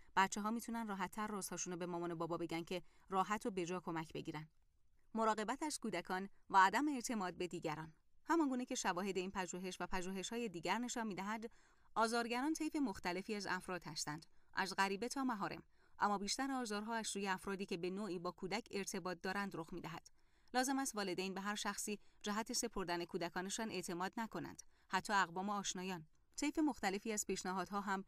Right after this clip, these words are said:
ناظر بر مراقبت از کودکان توسط والدین و عدم اعتماد به دیگران به منظور سپردن کودکان به آنان است. خانم بیست و پنج ساله که در کودکی در یک حادثه از سوی برادرش مورد آزار قرار گرفته می‌گوید: «به پسراشون اعتماد نکنن و دختراشون رو با هیچ مردی تنها نذارن.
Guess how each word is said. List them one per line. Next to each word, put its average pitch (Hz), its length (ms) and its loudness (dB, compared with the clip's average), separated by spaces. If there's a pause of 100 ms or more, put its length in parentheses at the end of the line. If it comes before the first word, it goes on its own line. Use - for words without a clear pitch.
(240)
ناظر 208 380 2
بر 269 140 0
مراقبت 180 500 -2
از 190 140 -2
کودکان 180 480 -2 (240)
توسط 220 520 2
والدین 175 460 0 (240)
و 175 60 8
عدم 196 300 10
اعتماد 208 420 -2
به 190 100 2
دیگران 175 420 0
به 190 80 -2
منظور 185 380 -2
سپردن 180 500 -2
کودکان 190 480 -2
به 190 80 -2
آنان 190 280 0
است. - 260 -4 (380)
خانم 233 220 4
بیست 214 180 -2
و 208 40 -2
پنج 196 200 0
ساله 180 200 0
که 196 100 -2
در 185 160 4
کودکی 180 460 -4 (240)
در 196 140 6
یک 233 140 0
حادثه 202 420 -2
از 202 160 -2
سوی 208 200 0
برادرش 185 560 0
مورد 254 200 0
آزار 196 340 0
قرار 180 260 2
گرفته 165 320 -4
می‌گوید: 175 480 -4 (800)
«به 214 80 2
پسراشون 233 500 2
اعتماد 202 400 -2
نکنن 208 380 -4
و 202 60 -4
دختراشون 185 500 -2
رو 208 60 -4
با 190 80 -6
هیچ 202 240 0
مردی 196 240 -2
تنها 185 300 -2
نذارن. 185 400 -6